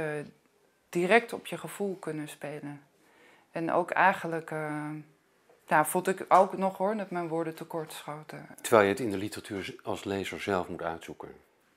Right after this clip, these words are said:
Speaker 1: Ja. Ja. Ja. Maar ja, ja,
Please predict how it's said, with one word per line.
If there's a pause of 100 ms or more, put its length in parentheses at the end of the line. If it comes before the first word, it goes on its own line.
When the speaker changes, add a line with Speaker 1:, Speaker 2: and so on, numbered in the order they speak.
(220)
Speaker 1:
Ja. (720)
Ja. (2250)
Ja. (800)
Maar
ja,
ja,